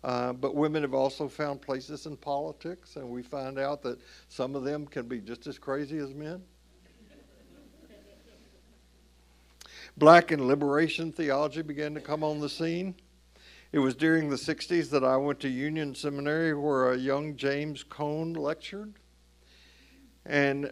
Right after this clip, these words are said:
James Cone said, "If the church is to remain faithful to its Lord, it must make a decisive break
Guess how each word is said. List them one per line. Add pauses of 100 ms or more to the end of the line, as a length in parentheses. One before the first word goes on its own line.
(140)
James
Cone
said,
"If
the
church
is
to
remain
faithful
to
its
Lord,
it
must
make
a
decisive
break